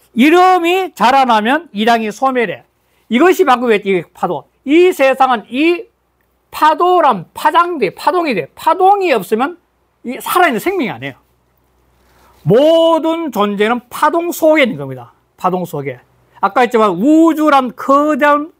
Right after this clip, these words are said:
거시 물약도 파동 속에 있는 거고 조그마한 양자 물약도 파동 속에 있고 인간도 파동 속에 생명을 고집하고 또 사계도 파동 속에서 봄, 여름, 가을, 겨울이 변하는 거예요. 모든 건 파동 속에 다 있는 거죠.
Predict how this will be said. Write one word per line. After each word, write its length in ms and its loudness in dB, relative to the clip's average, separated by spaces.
거시 480 0
물약도 1000 0
파동 360 0
속에 260 -2
있는 180 -4
거고 360 -4
조그마한 640 2
양자 560 2
물약도 720 -2
파동 360 -4
속에 240 -2
있고 320 -12
인간도 600 2
파동 380 -2
속에 340 -2
생명을 400 -4
고집하고 580 -6
또 140 2
사계도 960 0
파동 340 -4
속에서 380 -4
봄, 240 -2
여름, 140 -2
가을, 240 -4
겨울이 160 -2
변하는 200 -10
거예요. 160 4
모든 180 2
건 80 -4
파동 260 -6
속에 120 -6
다 120 -6
있는 140 -18
거죠. 140 -20